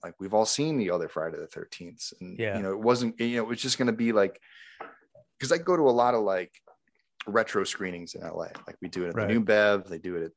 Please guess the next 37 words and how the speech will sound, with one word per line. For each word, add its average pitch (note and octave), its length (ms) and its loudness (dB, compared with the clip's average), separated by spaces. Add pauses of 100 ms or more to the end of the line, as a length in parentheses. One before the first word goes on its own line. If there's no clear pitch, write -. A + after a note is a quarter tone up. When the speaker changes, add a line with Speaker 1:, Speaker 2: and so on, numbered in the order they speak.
Speaker 1:
at, F2+ 80 -6
at - 60 -14 (280)
the F2+ 140 -4
Arrow, G2+ 420 4
they F#2 80 -4
do G#2 120 -2
it F#2+ 60 0
at F2 60 -6
a E2 40 -14
few E2+ 160 -12
theaters. G#2 300 -6
And D3 220 -2
you'll C#3 80 2
see, - 160 -2
it's D3 160 -2
nice C3+ 240 2
to G2 60 -4
see, G#2+ 180 0
like, F#2+ 140 0
an G2 60 -4
old F#2+ 160 -4
Friday F#2 200 0
the E2+ 80 -10
thirteenth F2 340 -10
up - 80 -10
on D#2 80 -12
the D2+ 60 -16
big E2 160 -14
screen, D#2 260 -12
but D#2 160 -10
we've A#2 140 -6
seen F3 300 -2
them, F#2+ 140 -4
like, D#2+ 240 -8 (760)
a G2 60 -8
million G2+ 460 -2
times. - 440 -16